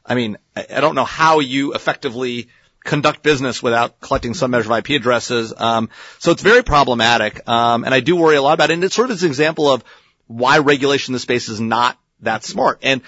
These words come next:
ostensibly good-sounding privacy supportive regulation, which, by the way, we should all be supportive of privacy, right? Our, our forefathers came from,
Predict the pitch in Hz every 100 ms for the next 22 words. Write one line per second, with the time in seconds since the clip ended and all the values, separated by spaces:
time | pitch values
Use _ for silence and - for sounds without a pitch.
0 | - _ - 135 - 180 180 147 113 -
1 | 175 147 - 143 165 151 147 - - 135
2 | 160 151 151 143 135 _ _ - - 170
3 | - 185 165 180 202 180 240 247 233 226
4 | - 233 262 - 185 165 - 131 135 -
5 | 156 165 165 170 - 160 - 214 214 190
6 | 156 - 185 202 214 - 156 143 139